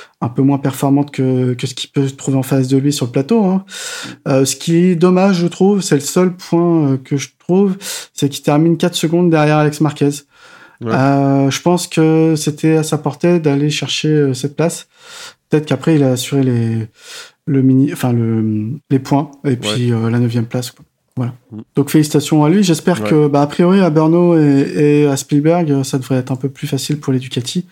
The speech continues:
Speaker 2: Mm.
Speaker 1: Donc, il sera, il sera surveillé. On va parler de, de K T M, de Binder, d'Oliveira. Donc, Oliveira qui nous fait des qualifs monstrueuses, hein, et qui se
Speaker 2: Ouais.
Speaker 1: qualifie cinquième.
Speaker 2: Mm.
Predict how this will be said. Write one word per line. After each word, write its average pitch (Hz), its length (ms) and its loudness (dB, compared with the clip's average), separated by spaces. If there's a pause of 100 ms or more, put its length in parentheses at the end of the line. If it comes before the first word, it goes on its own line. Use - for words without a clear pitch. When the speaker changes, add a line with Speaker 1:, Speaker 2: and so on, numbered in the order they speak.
(260)
Speaker 2:
Mm. 120 40 -6 (200)
Speaker 1:
Donc, 120 240 -6
il - 40 -16
sera, 120 440 -6 (720)
il - 80 -2
sera - 180 -2
surveillé. 127 540 -2
On 170 180 -4
va 160 100 0
parler 156 300 0
de, 139 340 2
de 139 60 0
K 151 180 -2
T 160 140 -2
M, 175 240 2
de 151 140 -2
Binder, 156 460 2 (420)
d'Oliveira. 151 640 2 (120)
Donc, 147 220 0
Oliveira 143 380 4
qui 143 180 -2
nous 131 80 2
fait 139 220 0
des 127 180 0
qualifs 135 340 -2
monstrueuses, 143 560 0
hein, 208 180 2
et 151 60 -2
qui - 80 -12
se - 80 -10
Speaker 2:
Ouais. 113 80 -4
Speaker 1:
qualifie - 240 -2
cinquième. 180 440 0 (360)
Speaker 2:
Mm. 117 60 -8